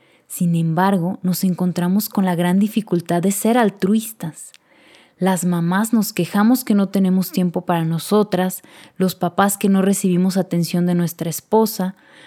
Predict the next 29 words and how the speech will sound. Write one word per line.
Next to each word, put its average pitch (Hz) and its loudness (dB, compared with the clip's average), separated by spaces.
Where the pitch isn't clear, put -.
por 196 2
lo 185 2
que 196 0
acordamos 196 2
que 175 -2
el 170 0
niño 180 0
es 170 -6
muy 202 4
demandante 220 4
y 220 4
debería 190 2
conformarse 185 -2
con 165 -4
menos, 180 -2
por 190 4
lo 180 2
que 180 -2
le 175 2
haremos 180 2
que 196 -2
comprenda 180 0
que 180 -6
tendrá 165 -6
que 185 -8
frustrarse, 202 -2
adaptarse, 202 0
ponerle 175 0
límites, 196 0